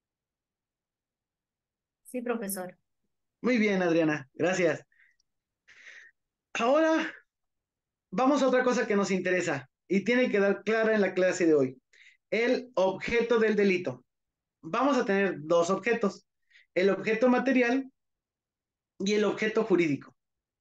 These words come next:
Speaker 2: El objeto material es la persona o cosa sobre la cual va a recaer la ejecución del delito. Y el objeto jurídico es también conocido como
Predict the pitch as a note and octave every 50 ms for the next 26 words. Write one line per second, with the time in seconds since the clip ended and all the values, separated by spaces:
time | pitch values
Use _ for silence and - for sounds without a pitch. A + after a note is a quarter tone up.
0 | _ _ _ _ _ - F3+ G#3 A3 A3 G#3+ D4 - - F4 D#4+ D4+ C#4+ - -
1 | A#3 A3 G3+ F3+ E3 E3 F3+ G#3 - - _ _ _ _ - G3+ A3 G3+ B3 C4
2 | B3+ B3+ B3+ G3 F#3 F3+ E3 - A3 A3+ A#3 A3+ G#3+ G3 F3 F3 - G3 G#3 G3+
3 | G#3 B3 C#4 D#4 D4+ - - - - - - - - - A3 G#3 G3 G3 G3+ G3+
4 | F#3+ F#3+ F3+ F3+ - - G3+ G#3+ A3+ A3+ G#3+ B3 B3 A#3 A#3 A#3+ A#3 - B3+ B3+
5 | B3 G#3+ F#3 F3+ G3 F#3+ - - _ _ _ _ _ _ _ _ _ _ _ _
6 | - E3+ F#3 F#3 F#3+ F#3+ G#3 G3+ - - G3+ - - E3+ E3+ E3 D#3+ E3+ F3 E3+
7 | F#3 G3 A3+ C#4 - C4 B3+ A3 - - _ _ _ _ _ _ _ _ _ _
8 | _ _ _ _ _ _ - G#3+ A#3 A3+ A3+ A3 G#3 A3 C4 C4+ - E4 D#4 D#4+
9 | D#4 D4 D4 C4 G#3+ G3+ - - A3+ C4 C4+ C4 - _ _ _ _ _ E3+ G3
10 | G#3 G3+ - - - _ _ _ _ _ _ _ _ _ _ _ _ _ _ _
11 | _ _ _ _ - G#3 G3+ G3+ G3+ F#3+ A3 A3 G#3+ A3 G#3 - A#3 A3+ A3+ A3
12 | F#3+ A3+ A3+ A3 A#3+ A3+ A3 - - _ - A3 A3 A3 A3 A#3+ C4 C#4 C4+